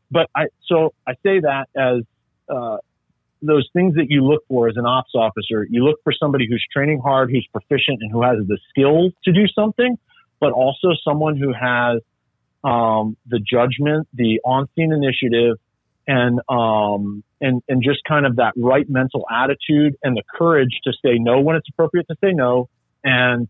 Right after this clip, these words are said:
to risk a lot when it's appropriate to risk a lot. And so, um, uh, yeah, so that's, I get, uh, that's my thoughts on that case. So in kind of contrast to that first one where I didn't really know Jake at all, and I was just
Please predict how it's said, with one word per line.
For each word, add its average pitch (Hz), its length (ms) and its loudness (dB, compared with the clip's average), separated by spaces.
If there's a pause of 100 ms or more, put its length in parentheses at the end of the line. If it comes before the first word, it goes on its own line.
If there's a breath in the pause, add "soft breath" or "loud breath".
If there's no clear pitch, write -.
(140)
to 117 460 2 (140)
risk 123 400 0 (500)
a 120 60 -2
lot 117 400 0 (180)
when 139 180 -2
it's 123 140 -6
appropriate 117 640 0
to 120 80 -4
risk 107 320 -2
a 95 40 -2
lot. 95 420 -2
And 127 200 -2
so, 113 220 2 (500)
um, 104 560 0 (520)
uh, 87 300 -6 (300)
yeah, 107 220 2 (140)
so 143 120 2
that's, 147 200 2 (160)
I 127 120 -2
get, 143 220 0
uh, 143 200 0
that's 160 220 -2
my 143 120 -2
thoughts 127 280 -4
on 117 140 -4
that 113 240 -4
case. 113 220 -4 (960)
So 139 280 2 (100)
in 143 100 -10
kind 143 200 -4
of - 120 -6
contrast 156 540 -2
to 127 80 -4
that 117 220 -2
first 226 240 -2
one 120 200 -4
where 127 180 2
I 127 40 2
didn't 147 180 0
really 143 220 2
know 127 160 0
Jake 131 340 -2
at 113 80 -4
all, 127 420 0
and 127 80 -8
I 120 100 -2
was 117 140 -8
just 139 140 -6